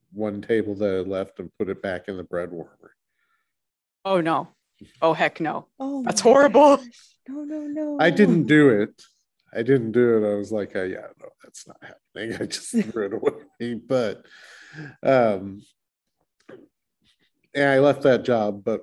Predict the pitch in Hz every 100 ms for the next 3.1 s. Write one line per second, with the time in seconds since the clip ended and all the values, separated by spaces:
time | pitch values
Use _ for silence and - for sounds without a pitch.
0 | _ 113 98 90 - 117 113 104 101 92
1 | 98 101 92 - 101 90 - 95 92 92
2 | 104 107 156 135 135 120 113 113 110 98